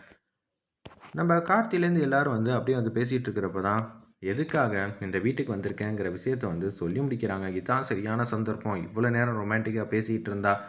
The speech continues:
அப்படின்னு சொல்லிட்டு அப்படியே வந்து கேட்டுக்கிட்டே இருக்காங்க. அந்த விஷயத்தெல்லாம் நம்ம வீரா வந்து மாஸ் பண்ணிடுறாங்க. அந்த இடத்துல பார்த்தா அவங்க அசந்து வந்து தூங்கிடுறாங்க. "இவ என்ன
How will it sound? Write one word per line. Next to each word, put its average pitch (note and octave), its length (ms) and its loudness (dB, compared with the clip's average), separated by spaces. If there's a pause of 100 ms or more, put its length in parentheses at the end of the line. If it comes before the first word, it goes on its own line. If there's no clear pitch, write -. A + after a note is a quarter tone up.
(180)
அப்படின்னு E3 360 0
சொல்லிட்டு G#2 280 -2
அப்படியே B2 240 2
வந்து A#2 180 -2
கேட்டுக்கிட்டே A2+ 400 -2
இருக்காங்க. F2+ 340 -2 (400)
அந்த E3 200 0
விஷயத்தெல்லாம் A2+ 640 0 (140)
நம்ம G2 220 -4
வீரா A#2+ 260 4
வந்து G#2 220 -2
மாஸ் G#2 320 -4
பண்ணிடுறாங்க. F#2+ 460 -4
அந்த A#2+ 160 0
இடத்துல G#2 260 -2 (520)
பார்த்தா E3 280 0
அவங்க C#3+ 260 0
அசந்து C#3+ 340 -4
வந்து B2+ 220 2
தூங்கிடுறாங்க. A#2 640 0 (400)
"இவ B2 220 0
என்ன E3+ 260 0